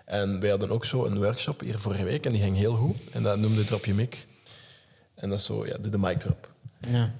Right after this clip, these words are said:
Speaker 1: Zoiets zeggen, dat, dat pakken is zo, leren een verhaal vertellen. En daar hebben we heel wat jongeren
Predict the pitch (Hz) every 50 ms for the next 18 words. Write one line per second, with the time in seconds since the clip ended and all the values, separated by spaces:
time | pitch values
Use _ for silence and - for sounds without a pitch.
0 | - - - - - - 107 - - - 101 98 95 107 101 101 - 92 98 98
1 | 95 95 - - 98 - 113 104 107 107 - - - 117 117 123 127 123 120 113
2 | 101 104 98 101 101 101 101 101 101 - - - - - - - - - - 104
3 | 104 101 95 101 98 95 101 98 98 101 98 95 107 110 107 107 104 104 107 110
4 | 107 110 110 110 107